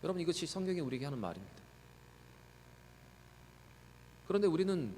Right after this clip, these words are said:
우리 스스로를 믿음의 사람이라 말하지만, 우리는 믿음대로 살지 못합니다. 믿음으로 살지 못하고 있습니다. 그래서 삶이 무너지고, 그래서 삶이 실패하게 되는 것입니다. 사울처럼 말입니다. 여러분, 하나님은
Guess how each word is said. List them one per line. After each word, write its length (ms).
우리 220
스스로를 520
믿음의 320
사람이라 460
말하지만, 640
우리는 280
믿음대로 500
살지 300
못합니다. 440
믿음으로 320
살지 260
못하고 320
있습니다. 280
그래서 360
삶이 360
무너지고, 640
그래서 280
삶이 300
실패하게 440
되는 200
것입니다. 540
사울처럼 520
말입니다. 300
여러분, 300
하나님은 680